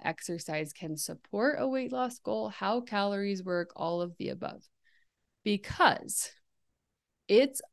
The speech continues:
a component that a lot of traditional diet programs leave out, right? It's all about changing your nutrition, which is super, super important, right? We have to eat multiple times a day. So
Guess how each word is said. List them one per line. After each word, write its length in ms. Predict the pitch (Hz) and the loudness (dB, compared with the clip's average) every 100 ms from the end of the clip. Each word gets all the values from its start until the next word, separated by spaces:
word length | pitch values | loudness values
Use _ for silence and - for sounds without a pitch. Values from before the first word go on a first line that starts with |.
| - | 0
a 120 | 311 | 2
component 1300 | 320 302 233 - - 190 160 160 208 285 311 294 - - _ _ _ _ | 2 4 4 2 -6 -2 2 2 2 2 2 -2 -10 -16 _ _ _ _
that 120 | - 214 | 2 6
a 80 | |
lot 600 | 214 190 185 202 185 202 | 6 4 2 4 4 4
of 260 | 269 302 269 - _ - | 4 2 2 -8 _ -16
traditional 840 | - 220 185 180 185 247 254 262 | -2 2 4 2 2 0 0 0
diet 500 | 196 175 170 175 - | 0 0 2 2 0
programs 720 | - 175 160 175 190 196 180 - | -6 -4 -2 0 0 0 -2 -6
leave 480 | 151 156 151 151 - _ - | -6 -4 -4 -6 -10 _ -14
out, 180 | 131 - _ - - _ _ _ _ _ _ _ | -14 -14 _ -20 -20 _ _ _ _ _ _ _
right? 400 | - 160 180 190 - | 0 4 4 2 0
It's 180 | 240 247 | -2 4
all 240 | 196 226 | 6 6
about 240 | 233 214 | 6 4
changing 420 | - 202 196 185 180 | 2 0 2 2 2
your 120 | 165 | 2
nutrition, 380 | 160 175 - 160 | 2 -2 -2 4
which 220 | 214 254 | 6 6
is 220 | 320 - | 6 6
super, 320 | - 320 311 | 6 4 4
super 240 | 285 262 247 | 0 4 4
important, 480 | 214 - 185 151 - | 2 0 -2 -2 0
right? 240 | 180 185 | 0 0
We 100 | 196 | 0
have 180 | 208 226 | -2 -4
to 80 | 208 | -4
eat 120 | - | -4
multiple 340 | 180 175 170 | -4 -4 -6
times 300 | 170 165 160 | -4 -4 -2
a 60 | 156 | -4
day. 140 | - | -6
So 320 | - - 185 | -4 2 2